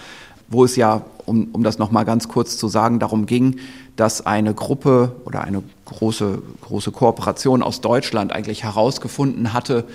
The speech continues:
dass die Hintergrundreaktivität von T-Zellen,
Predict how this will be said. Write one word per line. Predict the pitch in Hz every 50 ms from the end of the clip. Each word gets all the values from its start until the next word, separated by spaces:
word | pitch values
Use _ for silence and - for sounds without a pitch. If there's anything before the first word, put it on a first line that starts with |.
| - - - - - - - - - -
dass | 95 90 - - - - - - -
die | - 110 110 110 107 110 110 110 110 110 110 110 110 - - -
Hintergrundreaktivität | - 175 190 190 156 - - 135 120 113 - - 131 - - - - - - 113 95 107 98 - - - 110 107 101 101 - -
von | - - - 104 104 104 104 104 101 95 95 - - -
T-Zellen, | - - 110 110 110 110 - - - 98 101 98 87 82 85 90 95